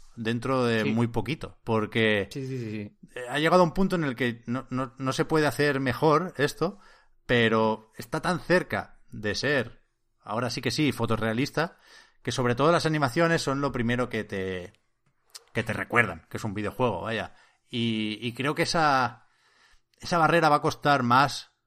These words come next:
Speaker 1: romperla que la barrera de los gráficos y de las caras convincentes y de las expresiones faciales,
Speaker 2: Ya.
Speaker 1: ¿no? Creo que, que este tráiler es un ejemplo muy claro de esto. Pero bueno,
Speaker 2: Ya, ya, ya.
Speaker 1: a tope, ¿eh? Que, o sea, me parece espectacular,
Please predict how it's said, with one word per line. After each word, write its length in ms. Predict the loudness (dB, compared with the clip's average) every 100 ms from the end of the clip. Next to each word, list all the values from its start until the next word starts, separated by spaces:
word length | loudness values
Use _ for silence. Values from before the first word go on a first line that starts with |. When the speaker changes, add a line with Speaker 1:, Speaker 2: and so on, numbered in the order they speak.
| _
Speaker 1:
romperla 800 | -4 -2 0 0 0 -2 -6 _ _ -6
que 80 | 0
la 80 | 0
barrera 400 | 2 0 0 0
de 100 | -2
los 160 | -4
gráficos 540 | -2 -2 -4 -8 -8 -6
y 80 |
de 120 | -6 -4
las 200 | -4 -2
caras 480 | -2 0 -2 -2
convincentes 880 | -8 -8 -8 -6 -4 -4 -4 -10 -10
y 80 | -10
de 100 | -8
las 140 | -8
expresiones 460 | -10 -10 -6 -4 -4
faciales, 400 | -4 -4 -4 0
Speaker 2:
Ya. 20 |
Speaker 1:
¿no? 100 | 0
Creo 140 | 2 2
que, 200 | 2 0 -16 -8
que 80 | -4
este 140 | 0
tráiler 520 | 4 4 6 4 2 -12 -12
es 140 | -10 -4
un 80 | -2
ejemplo 280 | 0 0
muy 140 | 2 2
claro 300 | 2 0 -2
de 100 | -10
esto. 220 | -14 -20 -18 -16 -16 -18 -20 -20 -20 -20 -20 -20 -20 _ _ _ _ _ _ -12
Pero 140 | -6
bueno, 220 | -6 -8 -12
Speaker 2:
Ya, 200 | -8 -8 -8
ya, 100 | -10
ya. 200 | -12 -16
Speaker 1:
a 120 | -14
tope, 220 | -10 -8
¿eh? 440 | -4 -4 -4 -10 -14
Que, 20 | _ _ _ _ _ _ _
o 40 | -16
sea, 280 | -12 -12 -14 -20 _ -20 -20 -20 _
me 420 | -14 -12 -6 -4 -2
parece 340 | -2 -2 -4
espectacular, 800 | -12 -10 -8 -6 -2 -4 -4 -14